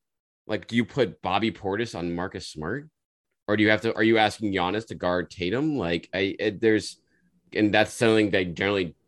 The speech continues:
try not to do if, if history is an indication, they put Giannis in a, in a matchup like that. So I just,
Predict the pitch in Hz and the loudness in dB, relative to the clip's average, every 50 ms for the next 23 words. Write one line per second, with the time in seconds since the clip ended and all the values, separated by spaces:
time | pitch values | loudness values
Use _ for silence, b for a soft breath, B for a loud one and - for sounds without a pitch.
0 | _ _ - - 101 95 87 92 98 107 - 98 78 85 87 87 85 80 - - | _ _ -6 -4 -2 0 0 2 0 0 -2 -4 -4 -2 -2 -2 -4 -4 -6 -10
1 | 78 - - - 113 120 - - 95 80 80 82 80 80 78 - 90 78 - - | -12 -12 -8 -8 -8 -8 -4 -4 -4 -4 -2 -2 -4 -4 -4 -4 -6 -6 -6 -6
2 | 76 76 69 - - - 67 80 87 90 95 95 90 - 80 78 78 76 - _ | -8 -8 -8 -8 -10 -8 -4 -2 -2 -2 -2 -2 -4 -6 -6 -6 -6 -6 -8 _
3 | _ _ _ _ _ _ _ _ - 82 82 82 85 87 90 85 - 90 - - | _ _ _ _ _ _ _ _ -4 -2 0 2 2 0 0 0 -2 -6 -4 -4
4 | 80 76 71 - - 101 101 92 78 71 67 - _ _ _ _ _ _ _ _ | -4 -4 -4 -2 2 4 4 4 4 2 -2 -6 _ _ _ _ _ _ _ _
5 | _ - - - 101 90 87 85 85 - - 98 107 113 107 110 98 85 - - | _ -4 0 4 4 6 6 6 4 2 2 2 4 4 6 4 4 2 -2 -8
6 | - - | -16 -18